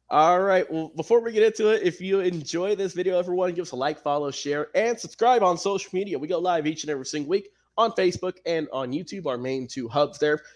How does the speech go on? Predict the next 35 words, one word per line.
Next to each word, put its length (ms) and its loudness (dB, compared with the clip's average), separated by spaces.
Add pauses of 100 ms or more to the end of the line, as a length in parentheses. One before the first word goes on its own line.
But 120 4
you 40 2
can 100 2
also 240 2
check 200 -2
us 100 -8
out 300 0
in 200 -2
audio 380 0
form, 360 -4 (220)
thanks 200 -6
to 80 -6
our 80 -2
friends 260 -2
at 60 -10
the 80 -6
Believe 360 -4
Podcast 540 0
Network 240 -2
for 100 -4
hooking 220 2
us 140 0
up 160 2 (300)
and 220 2
having 380 0
us 80 -8
be 80 -2
able 220 0
to 120 0
download 380 2
each 200 -6
and 60 -2
every 180 -4
single 220 -4
week 260 -6